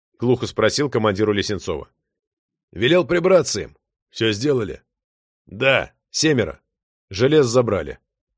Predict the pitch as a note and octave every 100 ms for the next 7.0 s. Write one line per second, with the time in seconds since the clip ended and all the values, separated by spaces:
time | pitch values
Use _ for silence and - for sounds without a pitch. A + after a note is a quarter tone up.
0 | _ _ _ _ _ - B2 C3 E3 D#3+
1 | D#3 C#3 A#2+ C#3 C3 B2 C3 A#2+ A#2+ C3+
2 | A#2+ D3+ C3+ G#2 A#2+ A#2+ B2 G2+ A2+ G#2+
3 | G#2 E2+ D2+ - _ _ _ _ _ _
4 | _ _ _ _ _ _ _ A2 G#2+ G2+
5 | - C#2 B1+ - _ _ _ _ _ _
6 | - A#2+ F3 G3+ F3+ C#3 A2 E2 C2+ -